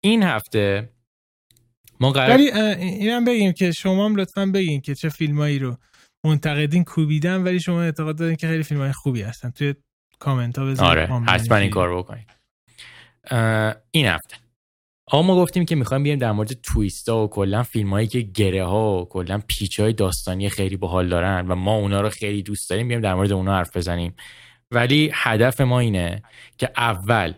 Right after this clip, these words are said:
Speaker 1: همین الان ما لیست این شش تا فیلم رو می‌گیم، سه تا من، سه تا حمید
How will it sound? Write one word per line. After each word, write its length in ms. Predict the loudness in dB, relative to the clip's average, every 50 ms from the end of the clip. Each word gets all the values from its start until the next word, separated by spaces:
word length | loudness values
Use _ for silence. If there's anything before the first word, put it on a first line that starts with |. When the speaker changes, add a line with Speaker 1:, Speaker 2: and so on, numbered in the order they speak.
| _ _
Speaker 1:
همین 300 | -6 -4 -2 -2 0 -2
الان 220 | -2 -2 -2 -2 -2
ما 180 | 0 0 0
لیست 600 | 0 0 -2 -2 -2 -2 -2 -4 -6 -8 -6 -4
این 240 | -4 -4 -4 -6 -8
شش 320 | -8 -8 -8 -8 -10 -8
تا 120 | -8 -10 -10
فیلم 260 | -8 -6 -4 -2 0
رو 80 | 0 0
می‌گیم، 360 | 0 0 -2 -2 -2 -2 -4
سه 200 | -2 -2 0 0
تا 140 | 2 0 0
من، 120 | 0 0
سه 180 | -2 -2 -4 -2
تا 140 | -2 -2
حمید 480 | -2 -2 -4 -4 -4 -6 -6 -8 -10 -14